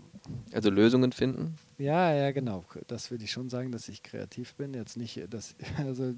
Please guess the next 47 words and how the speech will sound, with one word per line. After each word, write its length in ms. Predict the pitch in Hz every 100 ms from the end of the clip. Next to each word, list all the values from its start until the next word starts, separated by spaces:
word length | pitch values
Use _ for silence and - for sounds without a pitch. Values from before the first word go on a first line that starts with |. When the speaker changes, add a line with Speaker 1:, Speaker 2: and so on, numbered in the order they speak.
| -
Speaker 2:
darfst 240 | 120 -
mir 100 | 139
keinen 220 | - 131
Pinsel 360 | - 147 - 147
in 60 | 147
die 140 | 135
Hand 200 | 165 165
geben, 340 | - - - 113
<laughs> 60 | 160
das, 160 | 120
das 280 | 127 - -
wird 120 | 147
nix 280 | 175 190 -
oder 280 | 156 147 135
künstlerisch 640 | - 180 160 156 160 -
nicht. 260 | 165 175 - - - - - -
Aber 200 | 127 127
ansonsten, 640 | 127 143 139 147 143 139 -
ähm, 580 | 143 131 123 123 123 -
Richtung 280 | 135 - 123
Lösung 420 | 120 139 135 127
bin 120 | 127 127
ich 140 | 110
schon 200 | - 110
sehr 100 | 107
interessiert 380 | 87 95 107 139
und 40 | 117
das 180 | 110 120
macht 160 | -
mir 120 | 120
auch 80 | 90
Spaß. 440 | - - 87 - - - - -
Speaker 1:
Mhm. 120 | 117
Speaker 2:
Also 220 | - 104 87
irgendwie 300 | 120 117 107
wieder 180 | 107
Lösungen 360 | 101 101 98 87
finden. 320 | - 78 73 - _ - _ _ _ 139
Ähm, 260 | - 87 101
wenn's 220 | 104 -
eben 120 | 110 -
Probleme 340 | 113 127 139
gibt, 180 | 131 -
oder 160 | 90 92
wie 80 | 117
geht's 200 | 131 113
besser? 320 | 123 - 92